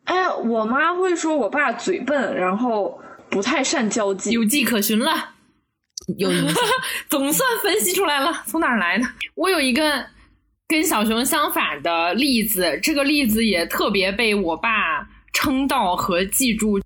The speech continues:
Speaker 2: 这个其实他也是他们复述给我的，因为我可能太小的时候没有啥印象。就我爸经常会说，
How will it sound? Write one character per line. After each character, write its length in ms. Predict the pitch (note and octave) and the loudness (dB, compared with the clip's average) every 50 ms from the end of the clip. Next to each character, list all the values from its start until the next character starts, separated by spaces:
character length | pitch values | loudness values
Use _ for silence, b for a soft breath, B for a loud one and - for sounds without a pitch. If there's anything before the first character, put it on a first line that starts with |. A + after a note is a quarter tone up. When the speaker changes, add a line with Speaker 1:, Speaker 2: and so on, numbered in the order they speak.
| - _ | -4 _
Speaker 2:
这 120 | - G4+ | -2 0
个 80 | G#4 G#4 D#4+ | 0 0 0
其 140 | - E4 E4+ | 0 0 0
实 80 | F4+ F4 | 2 2
他 160 | E4 F#4 D#4+ | 0 0 2
也 160 | C4 A3 G#3+ | 2 2 2
是 100 | G#3 B3+ | 2 2
他 100 | C4 E4 | 2 2
们 120 | E4+ F4+ | 0 0
复 240 | E4 - - D4+ C#4 | 0 0 0 0 0
述 200 | A#3 - C#4 A#3+ | 0 0 0 0
给 140 | F#3+ F#3 F3+ | 0 0 0
我 200 | F3 E3+ E3 C#3+ | 0 0 0 0
的， 80 | D3+ F3 | 0 0
因 120 | G#3+ C4+ | 0 0
为 60 | D#4+ | 0
我 80 | D#4+ C#4+ | 0 0
可 120 | A3+ G3+ | 0 0
能 120 | F#3+ F#3+ A3 | 0 0 0
太 220 | - - D#4 C4+ | 0 0 0 0
小 180 | - G#3+ F3 D#3+ | 0 0 -2 -2
的 80 | E3+ | -2
时 140 | F3 - G3 | -2 -2 -2
候 80 | G3+ G3+ | 0 0
没 100 | G#3 A#3 | 0 0
有 140 | - G#3+ | 0 0
啥 160 | G#3+ - F3+ F#3+ | 0 -2 0 0
印 260 | A3+ C4+ C4+ A3+ G3+ | 0 2 2 0 0
象。 240 | - G#3 F#3 E3 - - _ _ _ _ _ - | 0 0 -2 -4 -4 -8 _ _ _ _ _ -4
就 100 | - E4+ | -2 -2
我 100 | C#4+ G#3+ | -2 -2
爸 220 | G#3 A#3 B3+ B3+ C4 | -2 0 0 0 0
经 220 | A#3+ D#4+ F4+ F4+ | -2 -2 -2 0
常 180 | - A3+ G#3+ G#3 | 0 0 0 0
会 200 | A3+ A#3+ A3 G#3+ | 0 0 0 0
说， 380 | G#3+ B3+ B3 A#3 B3 B3+ B3+ | 0 0 0 0 0 -2 -4